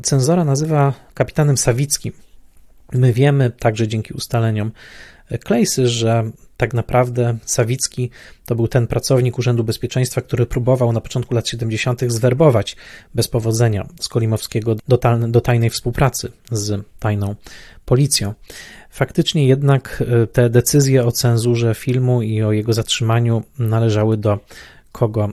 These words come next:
innego. W każdym razie, e, w tym prologu widzimy także Skolimowskiego jako aktora, ponieważ w latach osiemdziesiątych Skolimowski próbował szczęścia także jako aktor i to u różnych świetnych reżyserów.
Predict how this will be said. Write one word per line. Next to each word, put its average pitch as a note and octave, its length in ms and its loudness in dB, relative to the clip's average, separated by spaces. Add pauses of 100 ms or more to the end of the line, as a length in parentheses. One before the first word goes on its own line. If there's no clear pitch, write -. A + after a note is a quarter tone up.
(300)
innego. B2+ 540 2 (100)
W - 60 -20
każdym C3 300 0
razie, G3 280 0
e, D3+ 40 -2 (200)
w B2 560 -2 (140)
tym B2+ 220 -2
prologu E3+ 420 0
widzimy C#3+ 320 -2
także D#3+ 240 0
Skolimowskiego D#3 640 -4
jako D#3+ 200 -2
aktora, D#3+ 420 2
ponieważ C3 420 -2 (440)
w C#3 40 -8
latach C#3 220 -2
osiemdziesiątych C3 760 -2
Skolimowski B2 600 -2
próbował A#2+ 340 0
szczęścia - 440 -2
także A#2 260 -2
jako - 260 -4
aktor C3 460 0
i A2+ 60 -6
to F#3 180 -2
u D3 180 2
różnych A#2 320 0
świetnych A2 380 -4
reżyserów. B2 580 0